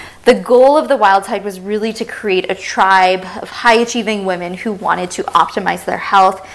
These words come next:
They wanted to look and feel their best so they could really show up in their business, their careers, or whatever they were doing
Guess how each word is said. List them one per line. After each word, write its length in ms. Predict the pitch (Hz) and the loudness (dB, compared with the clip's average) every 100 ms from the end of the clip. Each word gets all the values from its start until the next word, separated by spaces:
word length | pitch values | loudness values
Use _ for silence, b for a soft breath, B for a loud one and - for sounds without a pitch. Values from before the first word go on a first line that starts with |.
| B | B
They 80 | - | -6
wanted 280 | 196 185 175 | 0 0 0
to 100 | 196 | 0
look 240 | 208 254 | 2 2
and 80 | 277 | 0
feel 180 | - 226 | 0 0
their 120 | 220 | 2
best 280 | 196 - - | 2 0 -2
so 60 | 190 | -8
they 100 | 202 | -8
could 240 | - 190 | -8 -8
really 480 | 190 202 254 262 254 | -8 -4 -2 0 -2
show 320 | - 208 190 | -2 0 2
up 260 | 180 175 B B B B | 2 0 B B B B
in 380 | 220 202 196 190 | 0 0 0 -4
their 180 | - 190 | -2 -2
business, 520 | 185 220 214 185 - | 2 2 2 -6 -6
their 100 | 190 | -8
careers, 480 | 190 202 196 190 190 | -10 -8 -2 0 0
or 60 | 185 | -2
whatever 500 | 214 208 220 226 240 | -2 2 2 2 0
they 160 | 226 | 0
were 100 | 202 | -2
doing 520 | 196 185 185 180 180 | -4 -4 -4 -6 -10